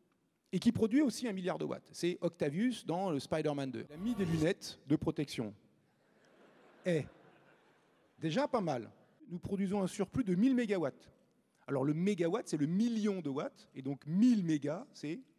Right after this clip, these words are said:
un milliard. Ils produisent exactement ce qu'il y a de besoin de produire dans un sabre laser. Là, on la voit un peu, ces dimensions, elle est plus grande qu'Octavius, elle a l'air de faire, euh,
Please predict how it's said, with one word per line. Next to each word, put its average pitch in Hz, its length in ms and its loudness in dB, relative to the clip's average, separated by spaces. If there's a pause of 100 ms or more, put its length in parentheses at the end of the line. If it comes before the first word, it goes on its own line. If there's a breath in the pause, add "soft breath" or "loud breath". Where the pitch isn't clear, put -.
(160)
un 220 80 0
milliard. 170 480 -2 (260 loud breath)
Ils 165 80 -8
produisent 233 320 2
exactement 233 460 0
ce - 60 -10
qu'il - 60 -6
y - 20 -2
a 185 40 -6
de 170 40 -8
besoin 185 260 -4
de 185 60 -10
produire 180 280 -6
dans 190 120 -4
un 165 60 -4
sabre 151 220 -6
laser. 123 320 -8 (220 soft breath)
Là, 147 100 0
on 160 80 -2
la 143 140 2
voit 147 220 0
un 143 60 0
peu, 254 280 -2
ces 160 140 -4
dimensions, 147 520 -4
elle 170 100 -4
est 143 60 -2 (160)
plus 196 200 -2
grande 180 340 -2
qu'Octavius, 147 600 -2
elle 143 100 -4
a - 20 -2
l'air 143 120 -2
de 139 40 -2
faire, 135 320 -4
euh, 123 180 -4